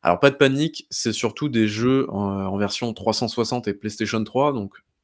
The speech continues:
voilà, c'est des jeux qui ont bien vécu. Donc, heu, on parle ici, par exemple, des premiers Assassin's Creed, il y a Beyond, heu, Beyond and Good and Evil,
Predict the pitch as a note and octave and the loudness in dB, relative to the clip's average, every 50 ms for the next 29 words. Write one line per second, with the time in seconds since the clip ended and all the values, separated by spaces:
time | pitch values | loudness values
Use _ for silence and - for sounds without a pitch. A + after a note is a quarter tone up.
0 | _ - F#2+ F#2+ F#2+ F#2+ - - - - A2 G2+ G2+ G2+ G#2+ G2+ G2+ G2 G2 F#2+ | _ -4 -2 -2 -2 -4 -4 -6 -4 -4 -4 -4 -4 -4 -2 0 0 0 0 -2
1 | F#2 G2 _ _ _ _ _ _ G2+ G#2 A2 A#2 A#2+ A#2+ A#2 - A2 G#2+ G2+ G2 | -4 -8 _ _ _ _ _ _ -8 -2 0 0 0 0 0 -2 -2 -2 -2 -4
2 | G2 G#2 A#2 A#2+ B2 A#2+ A#2+ A2+ A#2 - C3+ C#3+ D3+ D3+ - - - - - _ | -2 2 4 4 6 4 4 2 0 -2 -2 -2 -2 -2 -4 -12 -20 -20 -20 _
3 | _ - G#2+ A2 G#2+ G#2 - G#2+ G#2 G2+ F#2+ A#2 A2+ A2 A2 G#2+ G#2+ - - - | _ -4 -2 -2 0 2 2 2 2 4 6 6 6 6 4 2 -2 -6 -4 -2
4 | A2 G2+ G#2 A2 A2+ G#2+ G2 G2 G2 G2+ - - A2+ A2 A2 G#2+ - G#2+ G2+ - | 0 0 2 2 0 0 0 0 -2 -2 -2 -2 0 2 2 2 0 0 -2 -2
5 | - A2 G#2+ - - - C3+ C#3 C#3+ C3+ A2 G#2+ G2+ G2+ G2+ A2 A#2+ B2 B2 B2+ | -2 -4 -4 -4 0 0 2 2 2 2 4 2 2 2 0 0 2 4 4 4
6 | C3 A#2+ - G#2+ G#2 G2+ G2+ G#2 A2+ B2 B2 A#2+ A#2 A2 A2 G#2+ G#2 G#2 G#2 A#2+ | 2 0 -2 -2 -2 -2 -2 -2 0 0 0 0 0 0 0 0 -2 -2 -2 -2
7 | B2+ B2 B2 - G#2+ G#2+ G#2 G2+ G2 G#2 A2 A#2+ B2+ | 0 0 0 -2 -2 -2 -2 0 0 2 2 2 2